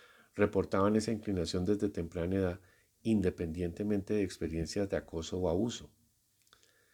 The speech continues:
La literatura sobre la genética de la homosexualidad ya habla de la convicción de algunos respecto de haber identificado genes homosexuales, es decir, genes capaces de determinar la orientación sexual de quien los posea.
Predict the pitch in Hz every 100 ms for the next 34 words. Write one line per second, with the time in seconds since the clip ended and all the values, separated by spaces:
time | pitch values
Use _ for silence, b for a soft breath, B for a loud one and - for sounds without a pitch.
0 | b b b b b 107 113 113 123 123
1 | 120 160 180 - 139 107 95 95 98 104
2 | 127 135 117 95 87 - 76 95 90 101
3 | 107 110 - - - _ - 127 139 143
4 | 147 139 107 98 95 95 - 104 113 117
5 | 131 131 120 104 - 92 117 110 101 117
6 | 107 98 - - 101 110 - 135 135 147
7 | - - 104 95 92 - 143 110 - -
8 | b b b - 101 110 123 135 139 b
9 | b b b b 123 139 151 135 113 110
10 | 127 123 104 95 87 90 98 101 113 113
11 | 98 92 87 87 85 - - 104 107 -
12 | 92 78 - 80 - 78